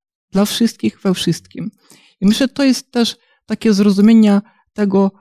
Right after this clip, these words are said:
w jaki sposób mamy służyć nie z przymusu, bo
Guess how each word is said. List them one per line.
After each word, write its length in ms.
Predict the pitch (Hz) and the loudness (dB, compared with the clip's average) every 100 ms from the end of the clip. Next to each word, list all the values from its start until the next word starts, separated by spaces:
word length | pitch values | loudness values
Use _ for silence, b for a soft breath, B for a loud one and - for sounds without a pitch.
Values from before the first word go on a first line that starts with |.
| _ | _
w 40 | 190 | -2
jaki 240 | 220 220 | 0 -2
sposób 500 | - - 214 226 196 | -4 -6 -4 0 2
mamy 320 | 202 202 202 202 _ _ _ | 4 4 4 0 _ _ _
służyć 460 | - 202 190 185 - _ _ - | -2 0 0 -2 -8 _ _ 0
nie 220 | 208 247 | 2 2
z 100 | - | -2
przymusu, 720 | - - 226 254 - - - _ _ _ _ _ _ _ 226 185 | -4 2 4 4 0 -8 -16 _ _ _ _ _ _ _ -12 -6
bo 580 | 170 175 170 175 175 | -2 0 2 0 -4